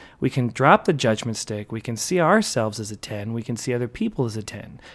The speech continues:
Then we can give, we can receive, we can be present where we are. There's no more, there's no more competition thing.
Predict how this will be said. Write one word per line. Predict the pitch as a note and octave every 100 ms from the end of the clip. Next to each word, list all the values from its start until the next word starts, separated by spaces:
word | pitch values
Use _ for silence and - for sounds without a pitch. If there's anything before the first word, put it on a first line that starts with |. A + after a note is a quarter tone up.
| -
Then | D3
we | F3
can | D#3+ C#3+
give, | A2 G2+ B2 D3+
we | B2+
can | A2+ A2+
receive, | G#2 G2+ - A#2 D#3+
we | D3
can | A#2+ A2+
be | A2+
present | - - B2 B2 F2
where | A#2+
we | A2 A2+
are. | B2+ C#3+ - - - -
There's | D3 C3+
no | D#3
more, | D#3 D3 C#3 B2+ - - -
there's | C#3+
no | E3+
more | D#3
competition | - C#3 B2 - G3 A2
thing. | F2+ D#2 -